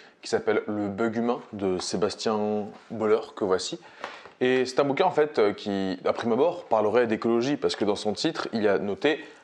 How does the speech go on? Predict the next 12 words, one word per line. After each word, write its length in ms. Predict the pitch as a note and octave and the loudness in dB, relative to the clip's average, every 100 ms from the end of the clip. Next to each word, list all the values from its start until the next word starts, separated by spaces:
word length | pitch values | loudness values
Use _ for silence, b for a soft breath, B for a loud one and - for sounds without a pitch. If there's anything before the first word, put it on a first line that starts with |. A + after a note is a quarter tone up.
| B | B
pourquoi 380 | - G#2+ - C#3+ - | -10 -4 2 2 2
notre 320 | A#2+ - B2+ | -2 0 -2
cerveau 400 | - G#2+ A#2 C3 | 0 -2 0 0
nous 200 | A2+ A#2+ | 0 -2
pousse 360 | A2+ C#3 C3+ - | -2 -4 -4 -2
à 100 | A2 | 0
détruire 340 | G#2+ - B2 | 0 0 0
la 120 | A2 G2+ | 2 2
planète 440 | G#2 B2+ C#3+ - C3 | 2 2 0 -4 -2
et 200 | C3 - - | -2 -4 -8
comment 440 | - C3+ C#3+ C#3+ - | -2 0 2 0 0
l'en 240 | A#2+ B2 | 0 0